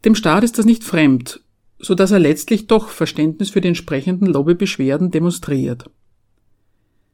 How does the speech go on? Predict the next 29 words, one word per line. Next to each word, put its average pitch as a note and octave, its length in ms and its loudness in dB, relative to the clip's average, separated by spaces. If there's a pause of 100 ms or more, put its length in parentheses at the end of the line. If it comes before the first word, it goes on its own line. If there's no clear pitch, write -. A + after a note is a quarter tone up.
(540)
An F#3 160 4
der F#3 80 6
schönen A3+ 320 6
Idee, F3+ 420 4
die E3 160 -2
sich E3+ 160 -4
in F3 80 2
der E3+ 120 -2
Kunst A3 380 2
austobt, D#3 840 -2 (640)
es F3 160 -2
ginge A3 220 6
letztlich E3+ 480 2
doch - 220 2
um D3 260 0
mehr C#3 340 2
als D3 200 -2
um D#3 100 -4
das D3 120 0
schnöde E3 360 2
Geldverdienen, D3 920 -2 (880)
hält F#3+ 240 0
auch G3+ 160 -2
er G3+ 340 4
selbst - 360 -4
bei F#3+ 80 2
dessen D#3 380 -2
praktischer E3 520 -4
Unterbindung D#3+ 840 0